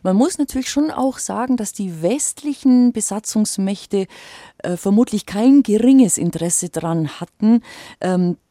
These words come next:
dass das Ganze nicht nach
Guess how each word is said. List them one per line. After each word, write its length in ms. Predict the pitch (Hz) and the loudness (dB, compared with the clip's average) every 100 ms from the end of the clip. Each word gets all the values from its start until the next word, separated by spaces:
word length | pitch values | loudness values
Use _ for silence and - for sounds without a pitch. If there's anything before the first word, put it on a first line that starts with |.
| _ _ | _ _
dass 440 | 175 185 - - - - - | -4 0 0 -2 -6 -18 -20
das 220 | - 185 | -10 -8
Ganze 320 | - 190 190 185 | -2 -2 0 -2
nicht 360 | 190 - - - | -2 -6 -16 -8
nach 400 | 180 165 151 | -4 -4 -8